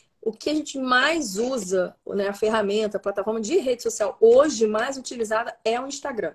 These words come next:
né? Nos Estados Unidos ainda tem bastante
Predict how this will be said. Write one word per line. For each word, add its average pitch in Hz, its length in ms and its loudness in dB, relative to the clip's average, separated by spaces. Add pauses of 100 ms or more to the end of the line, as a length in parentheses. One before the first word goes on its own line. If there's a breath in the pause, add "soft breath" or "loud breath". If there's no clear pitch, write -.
(500)
né? 175 320 -2 (360)
Nos 262 280 -2 (320)
Estados 220 300 2
Unidos 185 440 0
ainda 190 300 0
tem 190 180 -2
bastante 180 560 -6